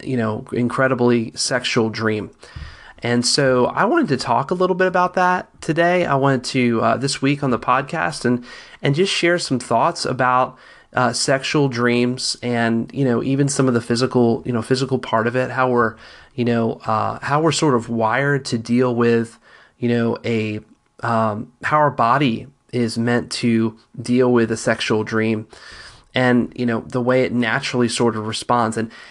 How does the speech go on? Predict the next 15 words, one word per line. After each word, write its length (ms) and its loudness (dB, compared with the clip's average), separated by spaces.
and 120 -2
I'm 120 2
just 180 -2
gonna 140 2
say 180 0
up 140 0
front 240 0
here, 240 -2
I 140 0
have 200 0
no 160 4
perfect 460 -2
answer 500 0
to, 540 2
um, 520 0